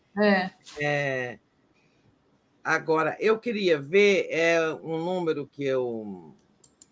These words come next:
Speaker 1: Você queria ver no passado?
Speaker 2: É, não, é assim: a Paraná Pesquisa anda se gabando, se gabando,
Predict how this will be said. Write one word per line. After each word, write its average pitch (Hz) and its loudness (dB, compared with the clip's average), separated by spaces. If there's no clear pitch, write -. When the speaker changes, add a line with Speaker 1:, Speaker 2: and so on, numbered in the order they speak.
Speaker 1:
Você 196 -4
queria 208 6
ver 214 6
no 208 4
passado? 190 6
Speaker 2:
É, 185 6
não, 254 6
é 247 6
assim: 190 -4
a 190 2
Paraná 240 4
Pesquisa 208 -4
anda 214 0
se 190 -8
gabando, 143 2
se - -12
gabando, 131 0